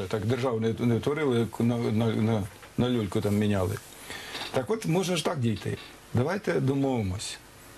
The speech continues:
Давайте займемось сьогодні адекватно цією ситуацією, бо держава на межі розвалу. Давайте ми подумаємо про майбутнє.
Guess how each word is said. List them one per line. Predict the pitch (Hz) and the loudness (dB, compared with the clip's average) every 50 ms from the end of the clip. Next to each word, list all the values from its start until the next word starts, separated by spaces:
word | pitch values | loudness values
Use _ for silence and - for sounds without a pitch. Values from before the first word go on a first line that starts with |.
| - - | -2 0
Давайте | 120 151 180 - 156 | 0 0 0 0 0
займемось | 123 139 139 143 147 147 139 127 - | 2 2 2 2 2 2 2 0 0
сьогодні | - 139 131 107 139 139 131 107 107 | 0 0 0 2 2 2 2 2 0
адекватно | 101 90 - 98 - 123 110 98 - 101 92 - | 0 0 0 0 0 -2 -2 -2 -2 -4 -4 0
цією | - 101 101 95 | 0 0 2 2
ситуацією, | - - - - - - - 101 - - 101 98 | 0 -2 -2 -2 -2 -2 -2 -2 -2 0 2 2
бо | 117 | 2
держава | 113 120 107 101 151 185 190 180 | 2 2 2 0 0 0 2 2
на | 117 117 113 | 2 4 4
межі | 113 113 113 127 151 | 4 2 2 2 2
розвалу. | 143 143 135 127 123 117 98 87 85 98 - - - - - - - - - - | 2 2 2 2 2 2 2 0 -4 -8 -12 -14 -16 -14 -12 -12 -12 -10 -2 0
Давайте | 101 113 143 180 190 - 160 | 0 2 2 0 -2 -2 -2
ми | 160 | -2
подумаємо | 156 - 139 120 143 156 175 170 147 | 0 0 0 0 2 0 0 0 0
про | - 147 160 | 0 -2 0
майбутнє. | 170 175 165 135 117 131 123 110 92 - 107 98 92 | 0 2 4 4 4 4 2 0 0 0 0 0 0